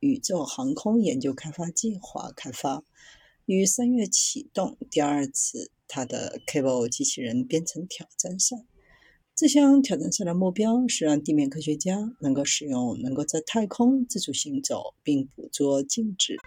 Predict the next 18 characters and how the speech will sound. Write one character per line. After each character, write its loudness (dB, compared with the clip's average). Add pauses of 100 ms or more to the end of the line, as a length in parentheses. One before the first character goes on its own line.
(400)
和 0
运 8
动 6
图 2
像 4
的 4
机 -4
器 2
人 2
远 -2
程 -2
捕 -8
捉 0
图 -8
像 -6
和 -6
视 0
频。 -2